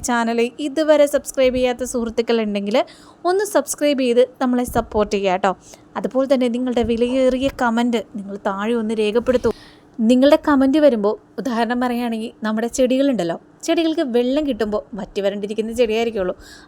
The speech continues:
അതിന് കുറച്ച് വെള്ളം ഒഴിച്ചു കൊടുക്കുമ്പോൾ എനർജറ്റിക് ആയിട്ട് ചെടികളൊക്കെ തലയുയർത്തി പിടിച്ച് നിൽക്കില്ലേ, പ്രത്യേകിച്ച് ഇലകൾ? അതുപോലെയാണ് എൻ്റെ അവസ്ഥ. നിങ്ങളുടെ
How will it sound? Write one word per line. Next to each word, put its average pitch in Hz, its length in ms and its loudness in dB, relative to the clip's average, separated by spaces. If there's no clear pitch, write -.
അതിന് 320 200 0
കുറച്ച് 320 280 -2
വെള്ളം 269 240 4
ഒഴിച്ചു 262 200 2
കൊടുക്കുമ്പോൾ 220 380 0
എനർജറ്റിക് 247 500 -8
ആയിട്ട് 262 200 -2
ചെടികളൊക്കെ 330 580 6
തലയുയർത്തി 330 500 4
പിടിച്ച് 320 180 -2
നിൽക്കില്ലേ, 285 380 -4
പ്രത്യേകിച്ച് 185 460 -8
ഇലകൾ? 180 280 -4
അതുപോലെയാണ് 208 760 2
എൻ്റെ 175 240 -4
അവസ്ഥ. - 260 -10
നിങ്ങളുടെ 208 320 0